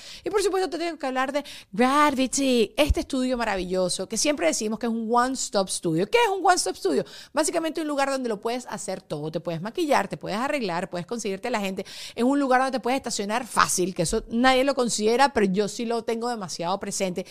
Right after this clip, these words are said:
Tienen todos los equipos necesarios para que tú logres hacer todo el contenido que a ti te dé la gana, ya sea que tú seas el protagonista de tu contenido o tengas algún producto. Aquí puedes grabar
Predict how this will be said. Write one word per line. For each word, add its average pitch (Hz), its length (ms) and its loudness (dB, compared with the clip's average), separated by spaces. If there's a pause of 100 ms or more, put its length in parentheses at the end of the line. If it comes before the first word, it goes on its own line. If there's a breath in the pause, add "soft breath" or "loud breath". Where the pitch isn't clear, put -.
(240 loud breath)
Tienen 302 240 -2
todos 330 220 6
los 311 100 4
equipos 254 380 0
necesarios 226 420 0
para - 140 -2
que 220 80 -6
tú 233 140 -8
logres 247 260 -2
hacer 220 260 -6
todo 294 300 -4
el 311 100 -4
contenido 233 500 -2
que 220 200 -6
a 185 80 -4
ti 285 500 -10
te 214 160 -2
dé 214 280 -4
la 175 180 -6
gana, 165 240 -6
ya 202 80 -4
sea 294 220 0
que 262 120 -4
tú 370 340 6 (280 loud breath)
seas 240 560 4
el 254 160 4
protagonista 220 640 0
de 254 60 0
tu 254 80 -4
contenido 214 460 0
o 190 100 0
tengas 220 280 0
algún 220 360 2
producto. 202 560 0 (220 loud breath)
Aquí 208 220 -4
puedes 247 220 2
grabar 208 380 2